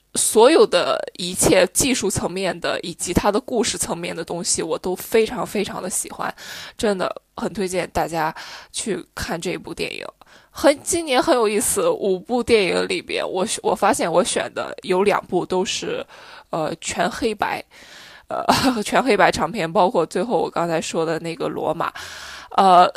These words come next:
<coughs> 那么接下来，呃，聊的这两部，呃，燃烧和摄影机不要停。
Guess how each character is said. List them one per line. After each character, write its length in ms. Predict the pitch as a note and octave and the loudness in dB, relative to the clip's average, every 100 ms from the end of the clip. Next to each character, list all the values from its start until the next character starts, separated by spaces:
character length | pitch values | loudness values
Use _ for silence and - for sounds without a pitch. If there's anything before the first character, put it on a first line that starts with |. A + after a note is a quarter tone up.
| F4 F4+ | 8 8
<coughs> 260 | _ _ - | _ _ 2
那 160 | C4 | 6
么 120 | A#3+ A3 | 6 6
接 240 | C4 C4+ | 6 6
下 260 | - B3 G3 | 8 8 8
来， 360 | - F#2 - - - | 6 2 0 -4 6
呃， 220 | G3 F#3 | 8 8
聊 320 | F3 E3+ F3 | 6 6 6
的 120 | F#3+ | 4
这 200 | G3 G#3 | 0 2
两 260 | F3 - E3+ | 2 0 -2
部， 560 | - F3+ F3 - - - - - _ - | -2 0 0 -2 -4 -8 -12 -16 _ -2
呃， 160 | F3+ | 0
燃 220 | F3 F3 | 4 4
烧 180 | - A#3 | 6 6
和 160 | - G3 | 6 2
摄 140 | - | 0
影 120 | F3+ | -4
机 140 | F3 G3+ | -2 0
不 100 | F3+ | 4
要 160 | F#3+ | 4
停。 300 | F3+ D#3+ E3 | 4 0 -4